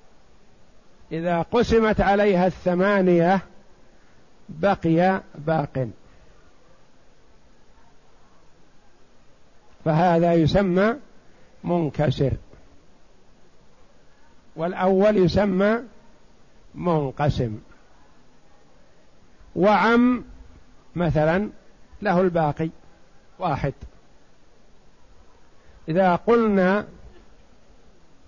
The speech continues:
وعن عمين أصبح منكسر.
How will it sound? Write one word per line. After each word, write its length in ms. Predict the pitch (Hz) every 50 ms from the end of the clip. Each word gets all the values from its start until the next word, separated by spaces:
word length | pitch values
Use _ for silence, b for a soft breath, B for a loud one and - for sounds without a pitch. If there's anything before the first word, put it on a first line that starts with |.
| - - 247
وعن 480 | 135 147 165 156 165 196 220 240 226 - - 170
عمين 1040 | 156 151 175 208 226 240 233 226 226 226 226 233 226 208 180 165 160 156 139 135 - - - - - - - - - - - - - - - - - - - - - - - - -
أصبح 600 | 190 190 - - 165 170 160 - 185 208 233 240 - - - - - - - - - - - - - - - - - - -
منكسر. 540 | - 208 208 170 - - 143 131 - 131 117